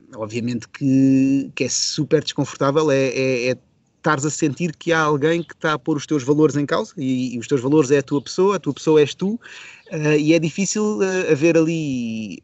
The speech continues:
algumas pessoas que, que, por causa de um jogo, por causa de uma, de uma decisão que não concordam, eh, metem em causa toda a pessoa que tu és e que foste construído e que a tua família construiu, que os teus amigos ajudaram a fazer.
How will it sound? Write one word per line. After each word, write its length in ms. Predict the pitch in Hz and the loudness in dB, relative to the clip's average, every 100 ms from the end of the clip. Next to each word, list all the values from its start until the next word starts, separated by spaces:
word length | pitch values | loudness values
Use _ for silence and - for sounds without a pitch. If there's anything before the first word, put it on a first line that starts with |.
| - | -10
algumas 520 | 104 101 123 156 139 | -6 -6 0 0 0
pessoas 680 | - - 143 160 170 156 - | -4 -4 0 2 0 -2 -8
que, 540 | - 175 175 175 170 160 - _ _ _ - | -8 -6 -4 -4 -6 -12 -20 _ _ _ -20
que, 120 | - - | -20 -16
por 100 | - | -2
causa 220 | 175 175 | 0 2
de 60 | 175 | 0
um 100 | 165 | 2
jogo, 260 | 147 175 | 2 0
por 120 | - - | -2 -4
causa 240 | 175 156 | -4 -2
de 60 | 175 | 0
uma, 180 | 175 | 0
de 180 | 156 135 | 0 -2
uma 140 | 156 170 | -4 -4
decisão 380 | - 165 170 | -4 -4 -2
que 100 | 160 | -2
não 160 | 170 185 | -2 -2
concordam, 580 | 202 202 185 202 220 285 - - _ _ _ | -4 -4 -2 -2 -2 -8 -14 -20 _ _ _
eh, 220 | - 147 | -2 0
metem 340 | 143 160 156 151 | 2 2 2 0
em 40 | |
causa 500 | 147 156 147 160 139 135 | 2 0 2 0 0 -4
toda 200 | 160 151 | -2 0
a 60 | 151 | -2
pessoa 320 | - 156 151 | 0 0 0
que 80 | - | -2
tu 140 | 143 | 0
és 240 | 147 156 | 2 2
e 100 | 139 | 0
que 60 | 139 | -6
foste 240 | - 147 | -4 -4
construído 500 | - 147 - 135 147 | -4 -6 -4 -2 0
e 60 | 151 | 0
que 80 | 143 | -2
a 20 | |
tua 160 | - 151 | 0 0
família 340 | 156 156 151 | 2 4 4
construiu, 460 | 147 147 139 147 160 | 2 -2 2 2 2
que 60 | |
os 40 | - | 0
teus 160 | 170 | 0
amigos 300 | 156 165 135 | 2 0 -2
ajudaram 380 | 151 139 151 160 | -2 0 2 2
a 40 | |
fazer. 380 | 151 160 139 175 | 2 0 2 0